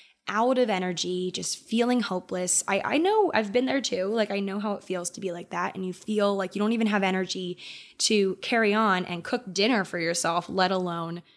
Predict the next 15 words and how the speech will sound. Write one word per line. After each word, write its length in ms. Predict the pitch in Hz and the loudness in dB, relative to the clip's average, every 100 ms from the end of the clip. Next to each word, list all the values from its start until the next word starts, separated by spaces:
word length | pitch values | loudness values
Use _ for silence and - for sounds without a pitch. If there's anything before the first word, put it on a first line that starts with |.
| _ _ _ _ - | _ _ _ _ -16
quit 240 | - 180 180 | 0 4 4
your 100 | 220 | 4
job 520 | 170 190 170 254 185 | 2 2 4 4 4
and 120 | 185 | 2
go 200 | 185 202 | 2 0
through 320 | 196 - 247 277 | 0 -2 2 2
all 160 | - | 2
of 140 | - - | -2 -2
that. 200 | 69 - | -2 0
Like, 140 | 208 | 0
it's 160 | 214 - | 0 0
definitely 520 | - 240 254 233 202 | 2 2 2 0 0
a 40 | |
process. 640 | 190 185 220 - - - - | 2 2 2 0 -6 -6 -6
It's, 340 | 185 - - | -8 -8 -14